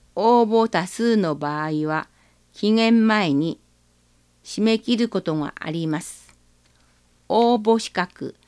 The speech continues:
十八歳から七十歳程度までの健康な方、高校生不可、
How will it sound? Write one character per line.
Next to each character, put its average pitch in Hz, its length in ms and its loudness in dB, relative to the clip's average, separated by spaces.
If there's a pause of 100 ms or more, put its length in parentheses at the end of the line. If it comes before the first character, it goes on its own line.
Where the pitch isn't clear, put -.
(360)
十 208 320 -2
八 247 220 0
歳 170 340 -4
か 139 160 -8
ら 135 160 -6
七 190 380 -2
十 233 160 -2
歳 220 460 -2
程 220 220 0
度 175 140 -2
ま 165 160 -2
で 147 140 -4
の 147 240 -6
健 220 220 -2
康 214 360 -2
な 147 160 -2
方、 - 380 -10 (920)
高 226 300 -4
校 220 300 0
生 151 240 -4
不 - 140 -12
可、 - 200 -12